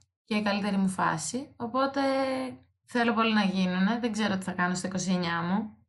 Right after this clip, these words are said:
το είκοσι τέσσερα δηλαδή. Και γι' αυτό και στεναχωρήθηκα πολύ που δεν έγιναν πέρυσι, γιατί είχα δρομολογήσει κάποια πράγματα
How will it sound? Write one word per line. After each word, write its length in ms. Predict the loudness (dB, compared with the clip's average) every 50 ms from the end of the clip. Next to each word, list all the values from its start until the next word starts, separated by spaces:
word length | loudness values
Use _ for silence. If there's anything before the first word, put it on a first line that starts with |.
| _ _ -4
το 60 | -4
είκοσι 260 | 0 2 2 2 4
τέσσερα 460 | 4 4 4 6 6 6 6 6 6
δηλαδή. 680 | 4 4 2 2 0 0 0 0 -2 -2 -2 -4 -8 -14 -20 _ _ _ _ _ _ _ _ _
Και 120 | -2 0
γι' 100 | 2 2
αυτό 160 | 2 0 0
και 60 | -2
στεναχωρήθηκα 580 | -2 -2 0 0 2 2 0 0 0 0 -2 -2
πολύ 180 | 0 0 -2 -2
που 80 | -2
δεν 160 | -2 -2 -2
έγιναν 320 | -2 0 0 0 0 0 0
πέρυσι, 680 | 0 0 0 0 0 -2 -4 -6 -6 -6 -6 -6 -8 -12
γιατί 200 | -10 -6 -2 -2
είχα 140 | 0 2 2
δρομολογήσει 520 | 2 2 2 2 2 2 2 0 0 -2
κάποια 220 | -2 -4 -2 -2 0
πράγματα 800 | 0 2 0 2 2 2 2 2 2 0 0 -2 -2 -6 -18